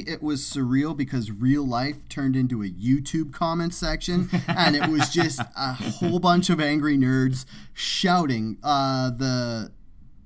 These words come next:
Speaker 1: founder of Niantic or whatever, the company that made Pokemon Go, was trying to make a stage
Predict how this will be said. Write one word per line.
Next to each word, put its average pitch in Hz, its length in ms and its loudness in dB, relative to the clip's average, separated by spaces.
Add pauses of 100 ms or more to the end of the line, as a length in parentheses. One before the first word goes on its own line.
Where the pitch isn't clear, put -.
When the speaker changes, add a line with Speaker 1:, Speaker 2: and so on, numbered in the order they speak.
Speaker 1:
founder 131 400 0
of 127 60 4
Niantic 123 640 0
or 127 60 -4
whatever, 113 340 -6
the 110 100 -8
company 113 440 -6
that 104 240 -4 (380)
made 131 240 -2
Pokemon 120 480 -4
Go, 113 180 -6
was 127 300 -2
trying 185 320 -2
to 147 60 -2
make 143 240 -4
a 120 100 -4
stage 127 680 -6